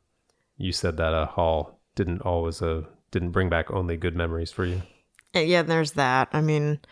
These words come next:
Speaker 2: yeah, so I've, I've taken, I think I took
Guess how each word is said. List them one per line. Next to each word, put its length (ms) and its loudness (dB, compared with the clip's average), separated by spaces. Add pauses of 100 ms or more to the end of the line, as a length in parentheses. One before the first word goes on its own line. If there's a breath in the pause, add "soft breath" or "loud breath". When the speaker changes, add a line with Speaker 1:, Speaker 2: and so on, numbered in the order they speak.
(680 soft breath)
Speaker 2:
yeah, 340 8
so 180 4
I've, 200 6
I've 120 2
taken, 540 2 (140)
I 80 -4
think 220 -4
I 100 0 (160)
took 240 -6